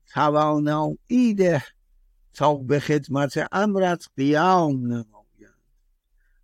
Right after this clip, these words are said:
و بینایی بخش تا اسرار احدیتت کشف کنند، قوت نطق عنایت کن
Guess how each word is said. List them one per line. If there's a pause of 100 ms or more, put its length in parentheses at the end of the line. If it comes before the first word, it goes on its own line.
و
بینایی
بخش
تا (120)
اسرار (560)
احدیتت
کشف (140)
کنند، (680)
قوت
نطق (120)
عنایت
کن